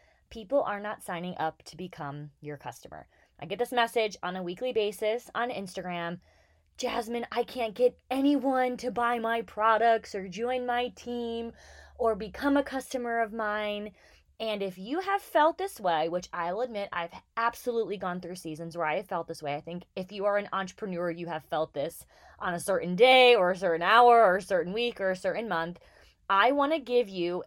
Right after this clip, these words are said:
a heart check and a mindset shift to help you to be able to get out of this space of scarcity and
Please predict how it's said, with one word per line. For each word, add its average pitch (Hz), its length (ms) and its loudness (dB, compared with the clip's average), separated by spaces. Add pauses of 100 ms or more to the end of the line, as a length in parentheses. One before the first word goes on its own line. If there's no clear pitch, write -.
a 175 400 0 (160)
heart - 400 2
check 165 480 -4 (400)
and 196 160 -6
a - 20 -2
mindset 202 680 0
shift - 500 -8 (320)
to 208 80 -4
help 262 380 0
you 220 220 -6
to 208 160 -10
be 190 120 -6
able 190 180 -2
to 190 140 -8
get 180 320 -2
out 175 200 0
of 170 100 -4
this 170 160 -4
space 170 420 -8
of 170 80 -10
scarcity 269 680 -6 (520)
and 202 160 -4